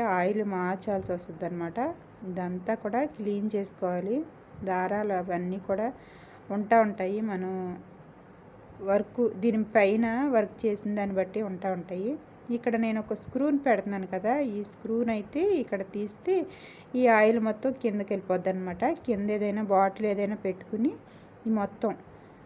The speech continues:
మనం వాడేసిన ఆయిల్ అయితే తీసేయాలి. ఈ స్క్రూ తీస్తే ఈ ఆయిల్ మొత్తం కూడా ఈ స్క్రూ తీసిన దగ్గర నుండి వెళ్ళిపోద్ది అనమాట. ఇక్కడికి, ఇక్కడ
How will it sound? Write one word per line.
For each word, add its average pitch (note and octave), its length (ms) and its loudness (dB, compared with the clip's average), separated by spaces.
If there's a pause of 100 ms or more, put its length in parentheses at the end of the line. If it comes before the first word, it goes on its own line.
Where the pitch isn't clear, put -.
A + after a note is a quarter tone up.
(160)
మనం G#3+ 240 2
వాడేసిన G#3+ 500 6
ఆయిల్ G3+ 280 2
అయితే G#3 240 0
తీసేయాలి. G3+ 720 0 (1600)
ఈ A3+ 120 -2
స్క్రూ B3 320 2
తీస్తే B3+ 420 0 (100)
ఈ C4 40 6 (100)
ఆయిల్ A3 320 6
మొత్తం G#3 400 -2
కూడా A#3 220 2 (120)
ఈ C4+ 120 2
స్క్రూ G3+ 300 -2 (140)
తీసిన A3 360 -2
దగ్గర G3+ 320 0
నుండి G3+ 320 0
వెళ్ళిపోద్ది G3 540 2
అనమాట. E3+ 320 -4 (520)
ఇక్కడికి, F#3 460 -8 (720)
ఇక్కడ G#3+ 300 0